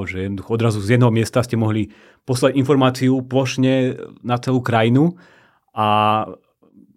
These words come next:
ste mohli pripraviť úplne super lekciu, ktorá bude kvalitne nahraná a všetci ju počúvali naraz a boli tam nulové hraničné náklady na toho dodatočného študenta, čo my ekonómovia máme radi.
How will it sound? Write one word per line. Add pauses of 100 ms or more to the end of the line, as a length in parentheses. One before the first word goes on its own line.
(100)
ste
mohli
pripraviť
úplne
super
lekciu,
ktorá
bude
kvalitne
nahraná
a
všetci
ju
počúvali
naraz
a
boli
tam (320)
nulové
hraničné
náklady
na
toho
dodatočného
študenta, (380)
čo
my
ekonómovia
máme
radi.